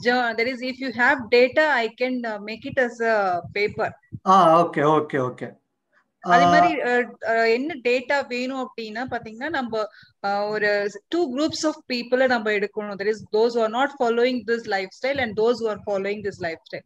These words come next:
Speaker 1: Before அவங்க எப்படி இருந்தாங்க, இப்ப எப்படி இருக்காங்க, அது
Speaker 2: ம்.
Speaker 1: பண்ணாதவங்க எப்படி இருக்காங்க. So
Speaker 2: ஆமா.
Speaker 1: அது வந்து நம்ம லிமிட்டட் நம்பர்ஸ், நம்ம கொஞ்சம் நிறைய நம்பர்ஸ் வச்சோம்னா தான் அது வந்து கொஞ்சம் வேலிடா இருக்கும்.
Speaker 2: ம்.
Speaker 1: சயின்டிஃபிக்கா அப்படின்னு சொல்றது இப்ப எல்லாத்துலயுமே அவங்க சயின்டிஃபிக், சயின்டிஃபிக் ப்ரூஃப் கேக்குறாங்க இல்லைங்களா?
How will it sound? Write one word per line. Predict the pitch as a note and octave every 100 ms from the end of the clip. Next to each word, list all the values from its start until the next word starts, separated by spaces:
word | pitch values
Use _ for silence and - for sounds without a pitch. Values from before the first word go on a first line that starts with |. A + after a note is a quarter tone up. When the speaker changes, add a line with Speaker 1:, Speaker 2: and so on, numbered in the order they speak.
| -
Speaker 1:
Before | A#3 A#3+ D4
அவங்க | D4+ B3+ A3
எப்படி | G#3 A#3
இருந்தாங்க, | A3 G3+ G3+ B3
இப்ப | C4+ G3+ - A#3
எப்படி | G3+ G3+
இருக்காங்க, | F#3 - F3+ E3+ E3+ - - - -
அது | G3+ D#3
Speaker 2:
ம். |
Speaker 1:
பண்ணாதவங்க | G#3+ A3+ C4+ C4+ C4 C4+
எப்படி | A#3+ - G#3+
இருக்காங்க. | F#3+ - F#3+ F#3 E3
So | - D4+ D4+ -
Speaker 2:
ஆமா. | D#3+
Speaker 1:
அது | C#3 A3+
வந்து | B3+ D4
நம்ம | D4+ C4
லிமிட்டட் | B3 C4 D#4 D#4+ E4+
நம்பர்ஸ், | C4+ C4 C4+
நம்ம | B3+ C4+
கொஞ்சம் | D4 B3 A3+
நிறைய | A3 B3 D4
நம்பர்ஸ் | C4 A#3 B3+ B3
வச்சோம்னா | G#3+ - A#3 G#3+ G3+ G#3
தான் | B3 E4
அது | - A3 G#3+
வந்து | A3 A#3
கொஞ்சம் | B3 G#3+ F#3+
வேலிடா | G3 G3 G#3 G#3
இருக்கும். | G3+ F#3+ - G3 - _ _ _
Speaker 2:
ம். | F#3 D3 B2+ A2+ B2 _ _ -
Speaker 1:
சயின்டிஃபிக்கா | B3 C4 B3+ D4 D4+ -
அப்படின்னு | D4+ C#4+ C#4 C#4+
சொல்றது | C4+ B3+ A#3+ C4
இப்ப | B3+
எல்லாத்துலயுமே | G#3+ A#3 B3 B3 C4
அவங்க | C4 A#3 A#3
சயின்டிஃபிக், | A#3 A3+ A#3+ A#3+
சயின்டிஃபிக் | A3+ A#3 B3 - -
ப்ரூஃப் | A#3 A3+ - -
கேக்குறாங்க | A3 A#3 A3+ G#3+
இல்லைங்களா? | G3 F#3+ F#3 G#3